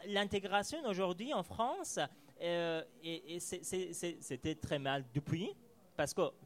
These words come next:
comme je dis, il n'y a pas l'accès à l'information, parce que, bon, l'État donne quelques d'argent à l'arrivée, mais après, il n'y a pas de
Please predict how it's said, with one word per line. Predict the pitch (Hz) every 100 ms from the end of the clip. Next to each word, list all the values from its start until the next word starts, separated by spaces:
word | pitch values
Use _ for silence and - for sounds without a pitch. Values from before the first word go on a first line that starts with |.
| -
comme | 175 151
je |
dis, | 160 185 156 -
il | 165
n'y |
a | 160
pas | 220
l'accès | 196 175 226 190 160
à |
l'information, | 160 156 180 185 196 359
parce | 349 175
que, | 240 220 - - - -
bon, | 175 220 - - - -
l'État | 185 185 226
donne | 185 214
quelques | - 185 180
d'argent | 175 160 214 185 - -
à | 165
l'arrivée, | 160 160 170 214 381
mais | 180
après, | 170 170 - 277 175
il |
n'y | 175
a | 175
pas | 240
de | 240